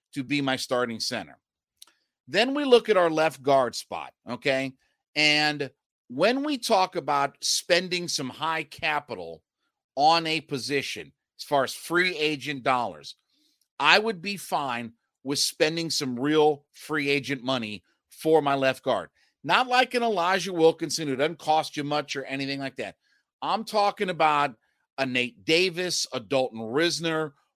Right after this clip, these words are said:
one of the top guards that's available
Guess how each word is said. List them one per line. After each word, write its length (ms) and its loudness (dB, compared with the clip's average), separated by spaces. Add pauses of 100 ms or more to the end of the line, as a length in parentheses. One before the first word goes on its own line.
one 300 4
of 140 0
the 80 2
top 400 -2 (120)
guards 600 2 (200)
that's 200 -6
available 720 -2